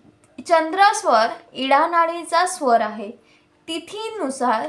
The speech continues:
दिवसानुसार आणि आपली सूर्यनाडी ॲक्टिव्ह असेल, तर आपण उजव्या कुशीवर झोपून राहायचं तीन मिनिट. आपली इडानाडी म्हणजे चंद्रस्वर ॲक्टिव्ह होते. हे झालं काय?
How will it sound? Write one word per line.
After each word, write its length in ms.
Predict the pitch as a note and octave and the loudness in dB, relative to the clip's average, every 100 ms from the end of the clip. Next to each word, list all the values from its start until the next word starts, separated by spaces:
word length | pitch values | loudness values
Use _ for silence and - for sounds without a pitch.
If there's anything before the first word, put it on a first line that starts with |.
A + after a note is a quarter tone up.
| - A#3+ | -10 -12
दिवसानुसार 1080 | A3 C4 B3 - F#4 F#4 D#4 B3+ A3+ A3 B3 - | -4 -2 -2 0 0 0 -2 -4 -6 -8 -8 -4
आणि 320 | A#3+ C#4 D#4 - | -2 -4 -6 -6
आपली 640 | A3 G#3+ A#3+ B3 D4 A#4 - - _ | -8 -6 -8 -6 -6 -8 -12 -20 _
सूर्यनाडी 680 | - F#4 F#4+ G4 G4 F#4 C#4 | -4 0 2 0 0 0 0
ॲक्टिव्ह 460 | C4+ A#3 - A#3+ A3+ | 0 -4 -2 -4 -2
असेल, 520 | A3+ - G#3+ B3 - | -4 -2 -4 -6 -2
तर 80 | D#4 | 0
आपण 420 | D#4 A#3 - D4 D#4+ | 2 0 0 -6 -4
उजव्या 400 | D#4 D#4 E4+ G4 | -8 -6 0 2
कुशीवर 560 | G4+ F4+ C#4 C#4 C4 C4 | 2 -2 -6 -6 -4 -4
झोपून 460 | B3 C#4+ C#4 C#4+ B3+ | 0 -2 0 -4 -4
राहायचं 480 | G#3+ G#3 G#3 A#3+ | -2 -4 -4 -8
तीन 400 | D4+ - E4+ E4 | -8 -8 -8 -6
मिनिट. 380 | D4+ A3 G#3 G#3+ - - - - | -6 -6 -8 -10 -14 -20 -20 -2
आपली 360 | B3+ C4 C#4+ G4+ C#5 _ _ | -2 0 -4 -6 -8 _ _
इडानाडी 880 | D4+ D4+ F4 F4 C4 A3 A3+ E4 _ _ | 0 4 4 4 0 0 -6 -10 _ _
म्हणजे 540 | B3 B3 A#3 D#4+ A4+ - _ _ | -4 -2 0 -2 -2 -16 _ _
चंद्रस्वर 680 | F4+ E4 D#4 E4 D#4+ D#4+ D#4 | 0 2 6 4 6 2 4
ॲक्टिव्ह 400 | A#3+ - A#3 A#3 | 0 -4 -6 -6
होते. 140 | A3 | -6
हे 240 | A3 C4+ C#4+ | -4 -2 0
झालं 340 | E4+ D#4+ D#4+ | 0 0 0
काय? 300 | D#4+ D#4+ | 2 2